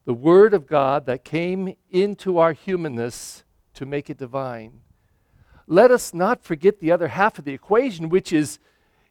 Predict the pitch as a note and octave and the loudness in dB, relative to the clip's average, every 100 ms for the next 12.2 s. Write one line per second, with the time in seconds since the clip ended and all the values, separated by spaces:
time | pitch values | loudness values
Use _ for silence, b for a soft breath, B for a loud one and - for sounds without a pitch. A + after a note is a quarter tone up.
0 | - D#3+ F3 - A3+ C#4 - - D#3 - | -4 -2 -2 0 4 4 2 -14 -18 -10
1 | A3 A3+ G#3 G#3 G#4 - G3+ E3+ G2 G2 | -6 -4 -4 0 0 0 -4 -4 -4 -12
2 | _ _ _ _ _ _ _ _ G3 G#3 | _ _ _ _ _ _ _ _ -4 -4
3 | - - G3+ B3 B3+ G3 A#3 A3 G3 E3+ | -6 -4 0 4 4 2 -4 -4 0 2
4 | G3 G3+ D#3 D3+ _ G3+ G#3 F#3 F3 F#3 | 4 4 2 -4 _ 2 4 2 0 -4
5 | E3+ F3+ F3+ D3+ D3 C#3+ _ - D#3 E3 | -2 -2 -4 -8 -12 -12 _ -12 -10 -8
6 | - D3 C3+ C#3+ G#3+ C4 - A2 - A#2 | -6 -6 -6 -6 -6 -6 -12 -16 -20 _
7 | _ _ _ _ _ _ _ _ _ _ | _ _ _ _ _ _ _ _ _ _
8 | _ - F#3 A3+ F3 G3+ G#3+ A3 G3 F#3 | _ -6 -4 -2 -2 2 2 2 0 0
9 | F#3 D3+ F3+ B3 - G#3+ G3+ - F#3+ F#3 | -4 -4 -4 -8 4 4 4 0 -8 -8
10 | - - F#3 F#3+ - G#3 G#3+ - G#3+ - | -2 4 4 4 -2 -2 -2 0 -2 -2
11 | - G3+ F#3+ - F3 E3+ D3 F3 F#3+ F#3+ | 0 0 -2 -2 -2 -2 -4 -4 -2 -2
12 | G#3 | -4